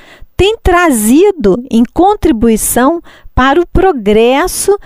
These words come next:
da humanidade? Muito. Então, é uma aristocracia, sem sombra de dúvida, merecedora de todo respeito. No entanto, ainda na aristocracia da inteligência, nós podemos questionar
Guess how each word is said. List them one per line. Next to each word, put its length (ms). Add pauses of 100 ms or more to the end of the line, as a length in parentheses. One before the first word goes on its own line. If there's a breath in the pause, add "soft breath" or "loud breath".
(180 soft breath)
da 180
humanidade? 840 (420)
Muito. 600 (420 soft breath)
Então, 400
é 120
uma 140
aristocracia, 1040 (240 loud breath)
sem 440
sombra 640
de 320
dúvida, 560
merecedora 760
de 120
todo 180
respeito. 600 (880 soft breath)
No 140
entanto, 720 (520 soft breath)
ainda 760
na 140
aristocracia 800
da 80
inteligência, 840 (380 soft breath)
nós 220
podemos 600
questionar 720